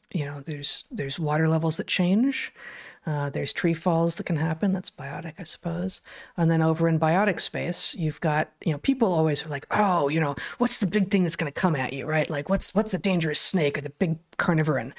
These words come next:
Uh, and really, those aren't, those aren't the things, right? So it's gonna be, um, it's gonna be parasites. Uh, it's,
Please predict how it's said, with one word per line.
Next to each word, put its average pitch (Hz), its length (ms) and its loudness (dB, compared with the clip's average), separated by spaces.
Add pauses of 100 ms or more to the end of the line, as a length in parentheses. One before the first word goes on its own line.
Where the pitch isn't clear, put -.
(380)
Uh, 147 220 -2
and 156 240 4
really, 170 180 4
those 143 240 2
aren't, - 320 -8
those 160 220 -6
aren't 170 180 -10
the - 60 -16
things, - 600 -14 (140)
right? 160 260 -2
So 156 200 2
it's 147 100 0
gonna 160 220 2
be, 143 480 -4
um, 151 340 -10 (400)
it's - 80 -12
gonna 185 140 2
be 156 160 -2 (180)
parasites. - 640 0 (1120)
Uh, 160 500 2
it's, - 340 0